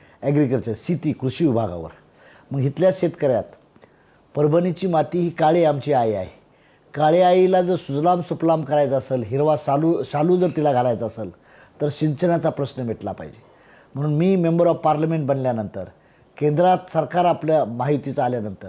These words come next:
मी केंद्राच्या मंत्र्यांना विनंती करीन, प्रधानमंत्री साहेबांना, की जायकवाडीचं पाणी माझं आहे, ती माझ्या परभणीच्या कोट्याला मिळालं पाहिजे. येलदरीला पाणी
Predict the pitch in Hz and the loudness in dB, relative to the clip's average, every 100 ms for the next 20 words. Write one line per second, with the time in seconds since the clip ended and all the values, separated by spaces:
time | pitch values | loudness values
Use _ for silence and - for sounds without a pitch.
0 | 92 _ - - - 139 143 135 151 151 | -20 _ -20 -20 -12 -8 -4 -2 0 0
1 | 151 127 127 135 143 117 127 143 180 170 | 0 -2 -4 -4 -4 -4 -4 0 2 0
2 | 156 139 123 110 113 120 107 98 101 101 | 0 -2 -2 -4 -4 -4 -6 -8 -10 -10
3 | 90 82 85 - - - - - 127 151 | -10 -12 -16 -20 -20 -20 -14 -6 0 2
4 | 196 165 185 185 165 147 156 160 160 147 | 4 2 2 2 0 -4 -2 0 0 -2
5 | 135 131 113 104 - _ 143 139 131 139 | 0 0 -2 -8 -14 _ -8 -4 0 0
6 | 139 127 127 117 123 117 120 110 98 104 | 0 0 -2 -4 -4 -4 -4 -4 -2 -4
7 | 98 98 87 76 _ _ - - - 143 | -6 -10 -16 -18 _ _ -20 -20 -8 2
8 | 165 175 190 202 220 202 185 180 165 | 2 4 4 4 2 2 2 2 0